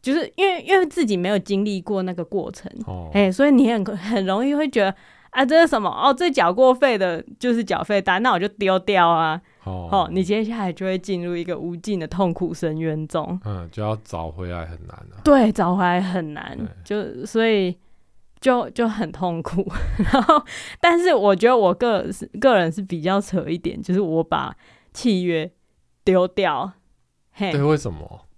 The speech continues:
Speaker 2: 你至今还是没有办法？
Speaker 1: 我完全想不起来我把它丢掉这件事，所以也许我没有把它丢掉，但总，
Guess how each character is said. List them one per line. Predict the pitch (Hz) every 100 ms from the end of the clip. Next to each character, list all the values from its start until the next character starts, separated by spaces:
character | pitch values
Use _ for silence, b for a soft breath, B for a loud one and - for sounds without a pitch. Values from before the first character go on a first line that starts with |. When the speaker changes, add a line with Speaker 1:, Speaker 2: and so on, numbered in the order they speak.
| _ _ _
Speaker 2:
你 | 104
至 | 98 170 160
今 | 143 139
还 | 127 104
是 | 104
没 | 104 98
有 |
办 | 87 104 98
法？ | 90 92 - _
Speaker 1:
我 | 233 220
完 | 220 233
全 | 277 311
想 | 277 226 196
不 | 294
起 | 247
来 | 254 180
我 | 175 208
把 | 208 175
它 | 175 208
丢 | 202 208 202
掉 | 214 180
这 | 175
件 | 175 185 185
事， | 202 190
所 | 208
以 | 359 277
也 | 214
许 | 220
我 | 185
没 | 185
有 | 180 175
把 | 156 156
它 |
丢 | 156 165 160
掉， | 185
但 | 190 302 -
总， | 165 160